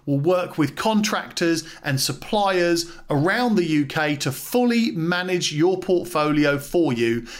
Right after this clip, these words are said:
making you a truly anonymous landlord. You no longer need multiple agents managing your properties. I'm also a property broker.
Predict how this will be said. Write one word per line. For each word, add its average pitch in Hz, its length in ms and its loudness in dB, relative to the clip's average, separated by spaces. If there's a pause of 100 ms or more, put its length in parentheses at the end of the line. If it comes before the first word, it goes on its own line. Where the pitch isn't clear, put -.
(120)
making 180 420 0
you 175 340 2
a 151 140 -2
truly 139 680 2
anonymous 135 560 0
landlord. 110 640 -4 (540)
You 170 200 2
no 175 180 2
longer 214 460 2
need 170 500 0 (140)
multiple 165 680 0
agents 127 540 -2 (180)
managing 131 540 -2
your 120 180 0
properties. - 640 -6 (960)
I'm 185 260 -2
also 143 680 2
a 156 140 -2
property - 500 -2
broker. 147 680 -2